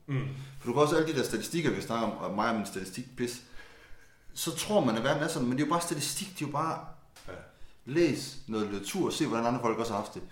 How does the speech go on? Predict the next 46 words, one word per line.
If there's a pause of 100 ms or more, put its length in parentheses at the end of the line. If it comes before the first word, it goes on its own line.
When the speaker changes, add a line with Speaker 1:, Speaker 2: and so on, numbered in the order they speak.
Speaker 1:
Mhm.
Speaker 2:
Det
er
jo
de
færreste
gode
bøger,
der
handler
om
folk,
der
bare
har
et, (140)
øh,
succesfuldt
liv, (380)
og
alt
er
bare
godt. (100)
Speaker 1:
Ja, (180)
det
ved
jeg
ikke,
der,
der,
der, (120)
man
kan
jo
sige,
at
der
er
kommet
alle
de
her (160)
bøger
om, (260)
altså,